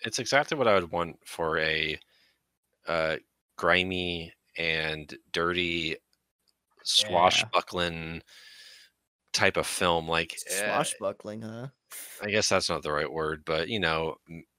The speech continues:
Speaker 3: Yeah.
Speaker 1: just
Speaker 3: It's maritime. Let's call it
Speaker 1: Maritime,
Speaker 3: maritime.
Speaker 1: yes, maritime. I just,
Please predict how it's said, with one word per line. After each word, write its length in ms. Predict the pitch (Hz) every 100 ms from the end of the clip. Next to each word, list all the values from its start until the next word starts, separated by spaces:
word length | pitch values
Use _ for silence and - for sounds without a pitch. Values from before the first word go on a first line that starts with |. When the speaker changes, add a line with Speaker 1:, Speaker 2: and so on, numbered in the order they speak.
| -
Speaker 3:
Yeah. 160 | - - - - -
Speaker 1:
just 560 | - 110 - - - -
Speaker 3:
It's 100 | -
maritime. 640 | 147 147 143 143 127 113 110
Let's 180 | 143 -
call 180 | 160
it 80 | 113
Speaker 1:
Maritime, 420 | 98 95 117 76
Speaker 3:
maritime. 20 | 78
Speaker 1:
yes, 320 | 80 - -
maritime. 560 | 78 78 - 65 65 - _ _ _ _ _ _ -
I 400 | 101 104 104 98 87
just, 460 | 85 - - -